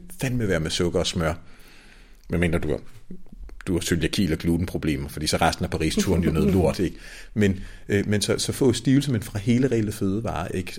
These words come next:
Speaker 1: Og så selvfølgelig lidt sundt fedt med fra det, der er i fisken, eller lidt mandler, nødder, frø, kerner, avocado, olivenolie og sådan noget, ikke? Så den der te-tallerken, altså den virker også apropos, ikke? Altså te, det er faktisk hjernemad,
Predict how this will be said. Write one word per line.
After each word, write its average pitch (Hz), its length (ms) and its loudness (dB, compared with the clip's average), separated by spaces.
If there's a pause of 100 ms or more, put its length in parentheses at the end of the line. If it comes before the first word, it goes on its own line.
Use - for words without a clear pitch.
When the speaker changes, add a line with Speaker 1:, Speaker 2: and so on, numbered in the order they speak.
Speaker 1:
Og 110 100 4
så 139 260 8
selvfølgelig 127 440 0
lidt 104 140 2
sundt 107 280 2
fedt 101 200 -2
med 98 200 4
fra - 200 -4
det, 107 160 0
der 101 60 0
er 85 80 2
i 87 40 -2
fisken, 107 460 -2
eller 87 140 0
lidt 82 160 -2 (180)
mandler, 90 340 0
nødder, 92 220 0
frø, 92 300 -2
kerner, 90 420 -2
avocado, 90 720 -2 (600)
olivenolie 90 480 -2
og - 40 -8
sådan - 200 -6
noget, 82 140 0
ikke? - 180 -8 (580)
Så 139 60 6
den 160 160 6
der 139 60 4
te-tallerken, - 720 0
altså 110 140 -4
den 131 200 0
virker 127 200 4
også 127 260 2
apropos, 104 320 2 (720)
ikke? 92 240 -2
Altså 98 180 2 (100)
te, 131 220 2
det 113 100 0
er 104 40 4
faktisk 113 340 2
hjernemad, 104 640 2